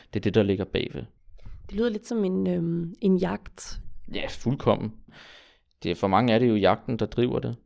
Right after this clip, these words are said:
Speaker 1: Øh, det er så ikke kun det, der driver mig. Øh, jeg interesserer mig også rigtig meget for conservation,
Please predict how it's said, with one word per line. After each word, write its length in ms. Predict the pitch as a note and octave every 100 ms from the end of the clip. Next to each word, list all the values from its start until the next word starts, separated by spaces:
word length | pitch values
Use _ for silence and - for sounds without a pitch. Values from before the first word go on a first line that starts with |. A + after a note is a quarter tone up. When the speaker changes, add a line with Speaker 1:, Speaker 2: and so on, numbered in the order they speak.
| - -
Speaker 1:
Øh, 100 | -
det 120 | -
er 60 |
så 100 | F#2
ikke 140 | G#2+ B2
kun 200 | C#3 C3
det, 80 | B2+
der 80 |
driver 320 | A#2+ B2+ A#2 G#2+
mig. 300 | G2+ G#2 B2+ -
Øh, 320 | A2 A#2 A#2+ - A2+ -
jeg 100 | G#2+
interesserer 320 | G#2 G#2+ A2+
mig 160 | G2+ F#2
også 220 | G#2 -
rigtig 200 | A2+ A#2
meget 240 | G#2 G#2
for 100 | G#2
conservation, 800 | A2 - F#2+ G2 G2 G#2+ - A#2